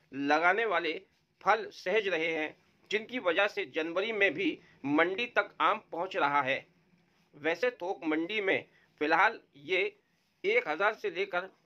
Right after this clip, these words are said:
पन्द्रह सौ रुपये प्रति पेटी मिल जाती है, लेकिन खुदरा मंडी में आम की खरीदने के लिए तीन सौ फीसदी ज़्यादा तक कीमत चुकानी पड़ सकती है। आम का मौसम अप्रैल से मई के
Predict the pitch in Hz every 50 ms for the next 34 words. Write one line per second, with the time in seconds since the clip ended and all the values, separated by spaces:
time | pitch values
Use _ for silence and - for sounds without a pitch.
0 | _ - 165 170 185 185 220 247 240 - 220 202 - - - 202 196 - - 180
1 | - - - - - - 180 165 - 185 202 247 - _ _ _ _ _ _ _
2 | - 139 147 160 190 214 202 180 165 - 175 156 151 156 135 131 - _ _ _
3 | - 127 123 135 156 165 170 240 254 262 262 - - 156 151 147 180 214 220 185
4 | 165 165 156 170 220 202 170 156 131 - _ _ _ _ - 143 175 202 226 -
5 | - 220 202 - 156 151 160 160 151 196 208 214 208 - - 180 160 147 147 165
6 | 180 165 190 - - _ _ _ _ _ _ _ _ _ _ _ _ _ _ _
7 | _ _ _ - 202 220 233 233 - 254 247 240 - 190 196 - 196 208 226 220
8 | 180 151 170 156 165 175 190 190 - - - - - _ 175 170 180 - - -
9 | - 175 156 151 156 165 202 202 - - 190 196 - 170 151 - - 156 143 127
10 | 110 98 - - _ - 139 131 147 _ _ _ _ _ _ _ _ _ - -
11 | - _ _ _ - - 139 160 202 240 220 - 254 233 202 175 165 - - 214
12 | 175 123 104 - _ _ _ _ _ _ - 160 160 - - 190 202 220 240 247
13 | 240 - - - 202 170 - - _ 139 123 127 135 151 180 214 240 - - 208
14 | 190